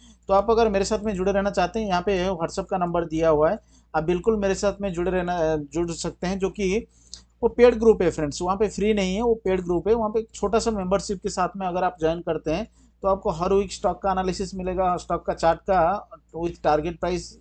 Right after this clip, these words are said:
details पूरा मिलेगा। उसके साथ में आप अगर मेरे साथ में बात करना चाहते हैं, वहाँ पे बात करके जो भी आपका पोर्टफोलियो का मॉडिफिकेशन है वहाँ पे देख सकते हैं फ्रेंड्स। ठीक है, अगर वीडियो अच्छा लगा तो वीडियो को जरूर लाइक कीजिए, फ्रेंड्स के साथ में शेयर कीजिए, अगर चैनल पे नया है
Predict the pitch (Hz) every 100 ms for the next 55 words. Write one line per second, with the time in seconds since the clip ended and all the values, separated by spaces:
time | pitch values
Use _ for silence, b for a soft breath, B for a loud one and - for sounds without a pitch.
0 | 151 165 185 - 190 185 185 190 220 226
1 | B B B 165 - 180 185 - 196 180
2 | 185 180 170 160 165 170 151 151 - 156
3 | 165 156 151 208 208 175 165 147 147 -
4 | 147 160 170 165 160 160 151 151 143 127
5 | 143 143 143 139 131 127 123 147 180 151
6 | 131 - 143 - 117 123 117 117 113 151
7 | - _ _ B B B 165 214 202 185
8 | 226 202 202 185 185 240 233 175 185 165
9 | 170 214 190 160 165 156 202 190 196 -
10 | 190 180 165 175 151 160 180 202 185 160
11 | 156 156 156 143 143 226